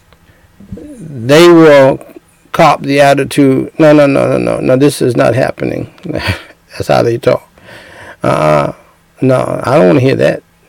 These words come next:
"What? Girl, have you lost your mind?" "Uh, we're not like a loving mom who will,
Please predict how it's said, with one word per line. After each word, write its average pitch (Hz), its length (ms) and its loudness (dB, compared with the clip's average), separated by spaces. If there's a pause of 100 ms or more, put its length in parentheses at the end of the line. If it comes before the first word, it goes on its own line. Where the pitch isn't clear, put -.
(280)
"What? - 300 0 (180)
Girl, 208 280 2
have 185 120 0
you 220 60 0
lost 208 220 2
your 214 100 2
mind?" 220 520 -2 (1700)
"Uh, 113 420 0
we're 98 140 0
not 147 240 2
like 147 100 4
a - 20 4
loving 151 540 4
mom 135 500 2
who 143 220 0
will, 131 480 4